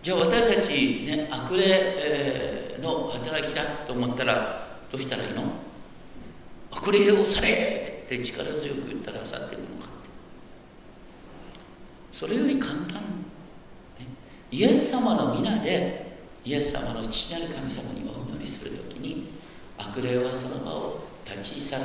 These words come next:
ざるを得なくなる。だって悪霊の技っていうのは、私たちに祈ることをやめさせる。それがまさに悪霊の働きなんです。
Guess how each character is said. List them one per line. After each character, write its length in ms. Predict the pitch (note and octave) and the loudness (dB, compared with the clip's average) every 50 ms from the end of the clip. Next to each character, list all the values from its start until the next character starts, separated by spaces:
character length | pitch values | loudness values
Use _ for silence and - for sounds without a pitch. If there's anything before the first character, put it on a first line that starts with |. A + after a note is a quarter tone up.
| B2+ B2 | -2 -4
ざ 160 | A#2+ - - | -4 -6 -6
る 80 | - - | -8 -8
を 40 | - - - - | -10 -10 -12 -12
得 80 | - - | -10 -8
な 60 | - | -8
く 40 | - | -8
な 60 | - | -8
る。 40 | - - - - - - - - - - - - - - - - - - - - - - - - - - - - - - - - - - - | -10 -12 -14 -14 -14 -16 -18 -18 -18 -18 -18 -18 -18 -18 -18 -18 -18 -18 -18 -18 -16 -16 -16 -16 -16 -16 -18 -18 -18 -18 -18 -18 -18 -8 -6
だ 160 | D3 D3 - | -4 -4 0
っ 20 | - | 0
て 320 | - - - - - - - | 2 2 2 0 -2 -4 -4
悪 260 | B2 - - - B3 | -4 -4 -2 -2 2
霊 280 | A#3+ B3 B3 A#3+ A3+ A3 | 4 6 6 8 8 6
の 500 | A3 A#3 G#3+ A#3+ A3+ - - - - - - - - - - - | 6 6 6 4 2 0 -2 -4 -8 -10 -12 -14 -16 -16 -16 -12
技 280 | - A2 C3+ C3+ E3 G3 | -8 -6 -2 0 0 2
っ 240 | G3+ G3+ G3+ - - | 2 2 0 -2 -4
て 60 | - | -4
い 20 | - | -4
う 140 | - - - | -4 -6 -6
の 40 | B2 | -4
は、 340 | B2+ B2+ G2 - - - - - - - - - - | -4 -4 -4 -4 -6 -8 -10 -14 -14 -16 -16 -14 -10
私 440 | - A2 - F#3 F#3+ G3 F#3+ - - | -8 -4 -2 0 0 0 0 -2 -2
た 60 | - | -6
ち 20 | - - | -6 -6
に 200 | - - G#3+ A3+ | -6 -4 0 2
祈 160 | - C4+ - | 2 4 4
る 160 | - C4+ C4+ | 4 4 4
こ 60 | B3+ B3 | 2 0
と 340 | B3 - A3+ A3 - - | -2 0 0 0 0 0
を 40 | G2 | 0
や 80 | - - | -2 -4
め 120 | A#2 C#3 - | -2 -2 0
さ 160 | - - - | 0 0 -2
せ 200 | G2 F2+ - - | -2 -2 -2 -4
る。 80 | - - - - - - - - - - - - - - - - - - - | -6 -6 -8 -12 -14 -16 -16 -18 -18 -18 -20 -20 -20 -20 -20 -18 -18 -16 -12
そ 120 | - - | -8 -6
れ 100 | A2 - | -4 -4
が 60 | - | -4
ま 120 | - - - | -2 -2 -4
さ 200 | A#2+ - - - | -4 -4 -6 -8
に 60 | - - | -10 -10
悪 200 | - - - A#2 | -10 -10 -8 -6
霊 140 | C3 C3+ | -4 -4
の 100 | C3+ - | -4 -4
働 160 | - - - - | -6 -8 -8 -10
き 20 | |
な 60 | G2 | -12
ん 20 | - | -12
で 80 | |
す。 40 | - | -12